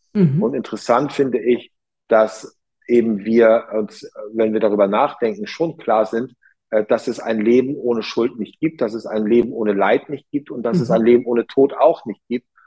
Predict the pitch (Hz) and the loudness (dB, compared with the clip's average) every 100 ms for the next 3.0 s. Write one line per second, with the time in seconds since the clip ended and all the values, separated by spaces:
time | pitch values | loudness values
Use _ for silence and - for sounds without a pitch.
0 | _ _ - 113 120 120 - 113 - - | _ _ 2 2 2 -4 -6 -10 -10 -6
1 | 110 117 117 - 107 131 - 117 123 110 | -4 -2 -4 -2 -2 -2 -8 -6 -6 -6
2 | 104 - 120 117 - 113 110 - 117 110 | -8 -2 -2 -2 -4 -2 -2 2 0 0